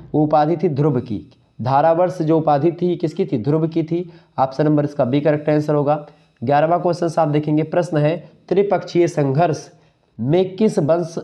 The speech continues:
ने भाग नहीं लिया था? यानी तीन लोगों ने भाग लिया था इनमें से, और एक ऐसा शासक, मतलब स-, एक प्रकार से वंश है जिसने शासक, मतलब भाग नहीं लिया था त्रिपक्षीय संघर्ष में।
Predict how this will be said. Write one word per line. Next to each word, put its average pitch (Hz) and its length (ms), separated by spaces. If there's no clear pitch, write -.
ने 151 160
भाग 143 400
नहीं 147 380
लिया 127 240
था? 92 260
यानी 160 120
तीन 180 540
लोगों 147 400
ने 170 80
भाग 143 240
लिया 151 180
था 151 100
इनमें 160 240
से, 185 300
और 143 360
एक 185 240
ऐसा 143 340
शासक, 151 380
मतलब 151 180
स-, 151 140
एक 135 300
प्रकार 143 260
से 143 140
वंश 139 260
है 147 60
जिसने 143 260
शासक, 131 300
मतलब 135 180
भाग 123 200
नहीं 123 160
लिया 143 180
था 147 120
त्रिपक्षीय 135 500
संघर्ष 131 420
में। 139 180